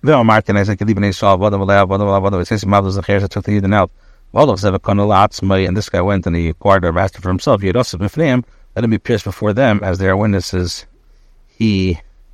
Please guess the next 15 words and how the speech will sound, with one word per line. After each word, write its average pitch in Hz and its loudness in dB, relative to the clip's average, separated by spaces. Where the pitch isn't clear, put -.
was 85 -4
violated 87 2
what 85 -2
the 85 -6
Torah 85 0
said. - -8
Okay. - -6
I - -8
want 98 -2
to 90 -6
start 98 2
a 85 0
brand 95 0
new 85 -2
Mishnah. 120 -4